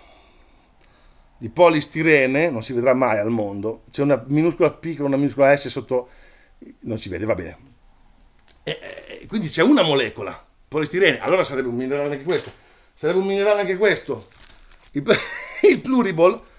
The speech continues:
vedete che c'è scritto L D P E, vuol dire polietilene L D, eh, low density, polietilene a, a, a bassa densità, allora sarebbe un minerale anche questo. Ovviamente assurdo, forse anche questo sarebbe un minerale. E dipende se, mm,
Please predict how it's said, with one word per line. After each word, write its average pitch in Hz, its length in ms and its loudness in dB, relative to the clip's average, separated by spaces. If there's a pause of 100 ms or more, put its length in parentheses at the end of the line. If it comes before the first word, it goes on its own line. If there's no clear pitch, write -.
(380)
vedete 185 340 0
che 160 100 -2
c'è 160 140 -2
scritto 151 680 0 (200)
L 196 420 8
D 175 340 -2
P 185 220 -6
E, 170 160 2
vuol 165 120 -2
dire 151 340 -2 (240)
polietilene 170 880 4
L 156 140 -2
D, 165 400 -8
eh, 104 300 -8
low 147 200 0
density, 147 580 -4 (680)
polietilene 165 480 4
a, 151 200 4
a, 104 640 -6
a 107 100 -8
bassa 143 240 0
densità, 151 420 -4
allora 170 200 2
sarebbe 165 240 0
un 160 60 0
minerale 160 400 2
anche 160 140 -4
questo. 175 500 -2 (240)
Ovviamente 151 280 -2
assurdo, 160 260 -6
forse 208 280 0
anche 156 180 -4
questo 165 280 2
sarebbe 117 240 -6
un 113 60 -6
minerale. 110 600 -4 (320)
E - 120 4
dipende 220 380 6
se, 202 340 4
mm, 175 500 -4